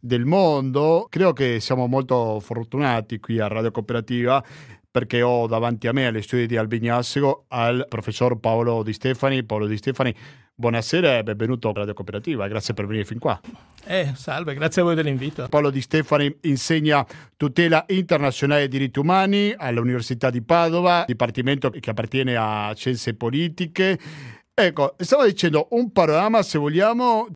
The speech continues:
Speaker 1: tanti paesi, tante culture, tanti continenti, però c'è qualcosa che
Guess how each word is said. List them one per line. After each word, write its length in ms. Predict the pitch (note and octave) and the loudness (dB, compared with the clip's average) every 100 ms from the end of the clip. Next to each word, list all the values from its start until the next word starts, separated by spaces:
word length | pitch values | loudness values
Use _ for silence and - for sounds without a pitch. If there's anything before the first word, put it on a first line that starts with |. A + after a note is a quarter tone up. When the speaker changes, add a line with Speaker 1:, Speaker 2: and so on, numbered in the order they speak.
| _ | _
Speaker 1:
tanti 340 | - A3 G#3+ E3 | 0 2 2 0
paesi, 720 | D#3 D#3+ G3 G3+ G3 - E3+ | 2 4 4 2 0 -4 0
tante 320 | G3+ G#3+ F3+ | 2 2 0
culture, 840 | D#3+ E3 D#3 G3+ G3 G3 F#3+ F#3 | 2 0 2 0 2 4 4 2
tanti 320 | F3+ A3+ G3 F#3 | 2 0 0 0
continenti, 800 | E3+ D#3+ E3+ E3+ G3+ G3 G#3+ F#3+ | 0 0 0 2 2 -2 -2 -4
però 380 | E3+ D#3+ D#3 | 0 2 2
c'è 180 | D3 F3 | 0 -2
qualcosa 540 | E3+ D#3+ G3+ F#3 F#3+ F3+ | 0 0 0 0 -2 -2
che 380 | - D#3 F#3 | -4 0 0